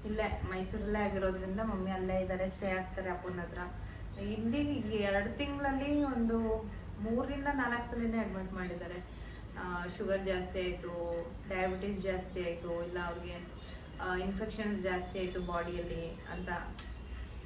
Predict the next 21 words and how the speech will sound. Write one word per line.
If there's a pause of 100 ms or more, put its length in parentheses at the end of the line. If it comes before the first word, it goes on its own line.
(420)
ಯಾಕಂದ್ರೆ
ನಾವು
ಹಿಂಗೆ
ನೋಡಿ
ಅಭ್ಯಾಸನೇ
ಇಲ್ಲ
ಅವ್ರನ್ನ. (500)
ಆ, (520)
ತುಂಬ
ಸ್ಟ್ರಾಂಗ್
ಅಂದ್ರೆ
ಸ್ಟ್ರಾಂಗೇನೆ
ಅವ್ರು
ಯಾವಾಗ್ಲೂನು. (560)
But
ಇತ್ತೀಚೆಗೆ
ಹಂಗ್
ನೋಡೋದಕ್ಕೆ
ತುಂಬಾನೇ
ಬೇಜಾರಾಗ್ತಿದೆ
ಅವ್ರನ್ನ.